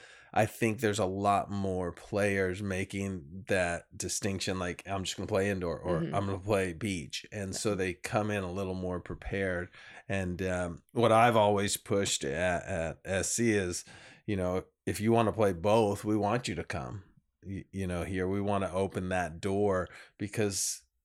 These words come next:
Speaker 1: if you know volleyball, you know volleyball. And I think it's just slight, subtle differences and, and reps. You can, you know, go from i-, indoor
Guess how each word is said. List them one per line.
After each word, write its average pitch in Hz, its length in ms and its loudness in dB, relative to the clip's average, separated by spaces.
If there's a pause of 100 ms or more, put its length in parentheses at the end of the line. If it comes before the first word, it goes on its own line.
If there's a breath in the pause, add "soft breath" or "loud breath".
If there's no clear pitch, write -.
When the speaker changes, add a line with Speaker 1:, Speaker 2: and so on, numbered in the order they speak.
(760)
Speaker 1:
if - 180 -6
you 147 80 0
know 120 140 6
volleyball, 104 460 4
you 104 60 2
know 95 160 -2
volleyball. 80 500 -2
And 80 80 -8
I 82 60 -6
think 87 320 -8
it's - 260 -4
just - 380 -2
slight, 92 260 -2
subtle 90 300 -2
differences 90 720 -4
and, 85 360 -6
and 87 320 -6
reps. 92 480 0 (360 loud breath)
You 104 140 -4
can, 87 360 -6 (580)
you 110 60 -4
know, 90 140 -4
go 90 160 -2
from 95 220 -4
i-, 92 180 -6
indoor 98 560 0